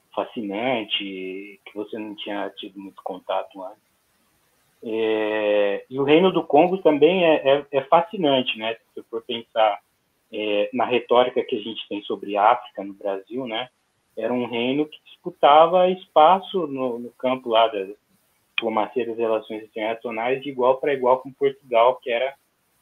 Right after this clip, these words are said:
grande potência à época, né? Da época que você começou a, a, a es-, estudar, a se dedicar ao Reino do Congo, até hoje, você acha que essa situação de desconhecimento quanto ao Reino do Congo mudou alguma coisa?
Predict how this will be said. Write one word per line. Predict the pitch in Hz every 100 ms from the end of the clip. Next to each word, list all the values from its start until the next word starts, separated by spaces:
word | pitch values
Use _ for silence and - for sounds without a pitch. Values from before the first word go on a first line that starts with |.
| _ 107
grande | 107 123 123
potência | 143 135 120 117 - 151
à |
época, | 117 104 - - 95
né? | 98 - _ _ _ _ _ _ _
Da | 123 135
época | 165 202 - 202
que | 196
você | 185 196 190 196
começou | 190 190 180 175 - 170 180 170
a, | 139 131 110 107 _ _ _ _ _ _
a, | 135 117 107 104 -
a | 127
es-, | 113 - - _ _ _ _ _
estudar, | _ 131 - 110 127 110
a | -
se | 110
dedicar | 113 110 - 104
ao | 104
Reino | 104 101
do | 101
Congo, | - 101 90 _ _ _ -
até | 98 117
hoje, | 110 110 113 -
você |
acha | 117 131 -
que | 127 120
essa | -
situação | 127 _ 113 110 123 117
de | 107
desconhecimento | 101 - 107 104 - 104 98 98 - _ _ _ _ _ _ _ _
quanto | 104 104 104
ao | 92
Reino | 101 101
do | 101
Congo | - 98 98 95
mudou | 101 95 110 113
alguma | 95 95 92
coisa? | - 123